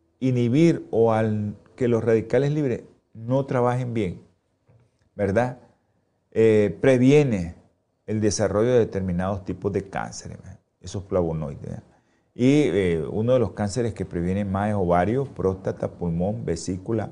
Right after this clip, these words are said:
mama. Es uno de los rectos, colon, son uno de los cánceres que más previene. Ya,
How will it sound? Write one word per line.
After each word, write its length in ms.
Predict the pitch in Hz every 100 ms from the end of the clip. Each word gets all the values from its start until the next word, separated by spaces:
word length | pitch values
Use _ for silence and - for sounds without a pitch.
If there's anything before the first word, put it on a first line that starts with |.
| 85
mama. 380 | 101 117 123 - - _ _ _ _ _
Es 180 | 87 110
uno 180 | 107 107
de 60 |
los 160 | 101 82 87 - _ _ _ _
rectos, 540 | 110 113 - - 92 - _ _ _ _ _ _ -
colon, 500 | 107 117 127 143 143 - - _ _ _ _ _ _
son 200 | 107 113
uno 120 | 123
de 60 |
los 140 | 113 90
cánceres 520 | - 107 101 117 113 -
que 160 | - 98
más 340 | 90 110 120 - _
previene. 580 | 117 107 101 107 80 - _ _ _ _ _ _ -
Ya, 360 | 135 147 -